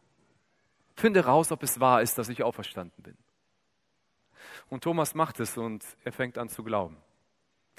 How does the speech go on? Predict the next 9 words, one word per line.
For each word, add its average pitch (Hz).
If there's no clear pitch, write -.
Und -
das 190
finde 190
ich -
faszinierend. 160
Die 143
Bibel 127
und 131
Jesus 135